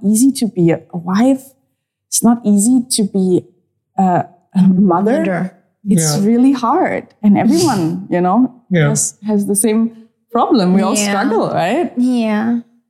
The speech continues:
Speaker 2: Iya, bener banget sih.
Speaker 3: Gue ngerasa ya, eh, lu bener-bener sekarang ini mengalami bukan cuman dari segi, em,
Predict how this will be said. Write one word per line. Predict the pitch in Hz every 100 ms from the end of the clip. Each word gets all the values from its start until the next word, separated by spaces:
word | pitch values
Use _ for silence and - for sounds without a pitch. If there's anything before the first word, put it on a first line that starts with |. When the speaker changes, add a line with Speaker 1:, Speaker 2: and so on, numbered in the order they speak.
| _
Speaker 2:
Iya, | 240 220
bener | 214 208 214
banget | 208 214 220 226 220
sih. | - 185 214
Speaker 3:
Gue | - 143 185
ngerasa | 170 127 117 147
ya, | 160 185 202 -
eh, | 139 123 120 120 - -
lu | 147 143 175 185 180 220 - _ _ _ _
bener-bener | 131 143 131 131 127 151 175
sekarang | - - 135 131 139
ini | 147 143 175
mengalami | 160 156 147 143 139 139 143 151 139 117 139 202 _ _ _ _ _ _ _ _ _ _ _ _ _ _ _
bukan | 147 160 160 185 185 185
cuman | - 147 151 170 175 165 - _ _ _ _ _ _ _
dari | 139 139 143
segi, | 139 151 131 131 143 139 135 143 _
em, | 147 135 131 127 127 127 123 123